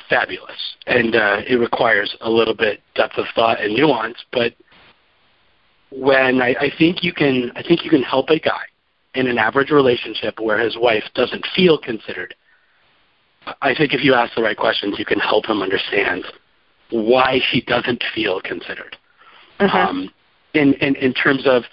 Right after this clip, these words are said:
Speaker 1: every, like, a, a lot of times in, in the average relationship, a, a wife or a mother will feel as if every decision she makes throughout the course of a day is considering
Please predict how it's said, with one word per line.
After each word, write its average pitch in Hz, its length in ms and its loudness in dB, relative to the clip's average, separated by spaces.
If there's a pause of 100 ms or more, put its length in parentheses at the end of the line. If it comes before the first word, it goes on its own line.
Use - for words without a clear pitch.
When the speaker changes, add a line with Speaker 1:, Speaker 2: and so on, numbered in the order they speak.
(340)
Speaker 1:
every, 180 320 0 (140)
like, 143 300 -2
a, 143 220 0
a 147 120 0
lot 147 260 4
of 160 100 -2
times 131 280 -2
in, 120 220 0
in 123 120 -4
the 120 80 2
average 113 220 0
relationship, 107 600 -4 (420)
a, 117 40 0 (100)
a 123 120 2
wife 120 300 2
or 120 60 4
a 110 40 2
mother 104 440 0 (260)
will 123 140 4 (100)
feel 233 280 6
as 180 220 4
if 135 220 2 (440)
every 180 280 2
decision 160 580 0
she 131 120 0
makes 107 400 -4
throughout 113 180 -2
the - 60 -14
course 113 280 0
of 143 60 -6
a 139 60 4
day 143 300 0 (500)
is 127 120 -2 (100)
considering 139 720 -2